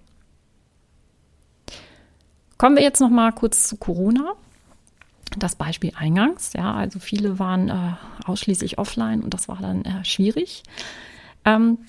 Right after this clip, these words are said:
da gab's dann das, ich nenn's mal das kleine Produktportfolio, was vielen schon geholfen hat. Nämlich durch Corona sind viele Selbstständige auf Online umgeschwenkt. Oft unfreiwillig und holter die Polter. Aber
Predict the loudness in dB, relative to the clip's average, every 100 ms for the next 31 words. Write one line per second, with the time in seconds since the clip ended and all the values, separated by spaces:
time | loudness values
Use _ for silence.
0 | 0 4 4 4 6 6 4 2 -4 -14
1 | -4 0 0 0 0 0 2 2 2 -2
2 | -2 -2 0 0 0 0 0 -2 0 0
3 | 2 0 0 0 0 -4 -4 -10 -2 2
4 | 4 2 0 -8 -20 -20 -20 _ -8 -4
5 | 0 4 4 4 2 2 2 4 4 2
6 | 2 4 4 4 4 2 0 _ _ _
7 | -8 -2 2 4 4 2 0 -2 -4 -6
8 | -10 -18 _ 2 4 4 8 8 8 0
9 | 0 0 0 0 0 -2 -8 -12 -4 -4
10 | 0 0 2 2 2 2 2 2 2 0
11 | -2 -8 -20 -20 -20 -20 -20 _ 2 4
12 | 4 4 2 -2